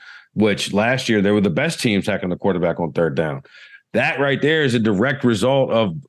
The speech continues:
teams being able to move the ball on you. And if you're telling me that I got, uh, Jackson Smith and Jigba, uh, Dean, uh, uh, D K Metcalf, who was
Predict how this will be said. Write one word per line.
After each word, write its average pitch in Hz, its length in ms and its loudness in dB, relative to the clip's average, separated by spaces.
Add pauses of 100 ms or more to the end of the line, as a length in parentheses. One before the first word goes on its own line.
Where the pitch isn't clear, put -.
teams 127 320 0
being 127 160 2
able 127 120 0
to 127 40 2
move 117 320 2
the 127 100 0
ball 135 300 2
on 82 200 -6
you. 65 140 -20 (480)
And 107 300 2
if 80 80 0
you're 139 120 2
telling 143 360 2
me 139 300 2
that 107 160 2
I 123 160 2
got, 131 300 0 (520)
uh, 90 720 0 (160)
Jackson 139 420 -2
Smith 143 260 0
and 139 160 2
Jigba, 131 540 2 (360)
uh, 107 280 0
Dean, 117 440 -2
uh, - 40 -2
uh, 107 420 0
D 135 240 0
K 143 220 -2
Metcalf, 131 560 2
who 110 180 0
was 87 300 -8